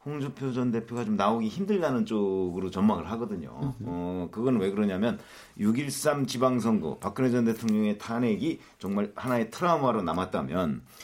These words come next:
Speaker 1: 육일삼 지방선거의 대참패, 자유한국당으로서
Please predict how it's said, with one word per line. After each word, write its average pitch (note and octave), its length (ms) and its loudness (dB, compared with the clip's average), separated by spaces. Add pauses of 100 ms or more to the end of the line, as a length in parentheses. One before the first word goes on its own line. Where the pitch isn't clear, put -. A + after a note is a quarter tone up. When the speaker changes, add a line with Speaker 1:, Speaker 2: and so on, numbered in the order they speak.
(340)
Speaker 1:
육일삼 D#3+ 560 2
지방선거의 C3+ 1080 2
대참패, C#3 680 -2
자유한국당으로서 F2+ 880 -2